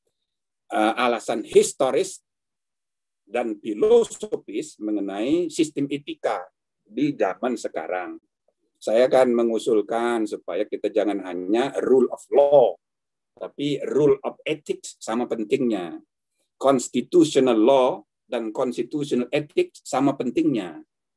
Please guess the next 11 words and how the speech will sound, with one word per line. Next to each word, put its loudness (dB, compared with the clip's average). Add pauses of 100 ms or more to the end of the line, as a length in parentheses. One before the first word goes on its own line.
(280)
Ya -6
kan? -4
Nah, 2
itu 0
ada 2
akar -6
sejarahnya -4 (400)
di 2
bukunya 2
Plato, 4
Nomoi. 0